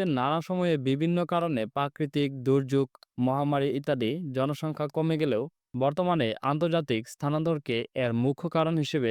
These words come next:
বিবেচনা করা হয়। ধন্যবাদ শিক্ষার্থীরা, আমরা তোমাদের এই গুহার উত্তরটিও দেখে নিলাম। আমরা তোমাদের সৃজনশীল দুই, এটি আমরা সমাধান দেখে নিলাম।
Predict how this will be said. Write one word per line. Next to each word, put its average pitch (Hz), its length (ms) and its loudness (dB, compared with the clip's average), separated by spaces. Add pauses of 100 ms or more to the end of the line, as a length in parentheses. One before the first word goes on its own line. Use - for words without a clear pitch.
বিবেচনা 131 540 0 (300)
করা 139 240 0
হয়। 95 240 -2 (880)
ধন্যবাদ 143 460 2
শিক্ষার্থীরা, 170 460 -2
আমরা 170 220 -2
তোমাদের 180 340 0 (100)
এই 113 180 0 (400)
গুহার 143 320 0
উত্তরটিও 147 480 -2
দেখে 139 260 -2
নিলাম। 127 280 0 (540)
আমরা 160 180 -2
তোমাদের 180 340 2
সৃজনশীল 156 580 0
দুই, 131 300 2
এটি 135 160 2
আমরা 131 220 0
সমাধান 131 440 0 (500)
দেখে 131 300 0
নিলাম। 127 300 2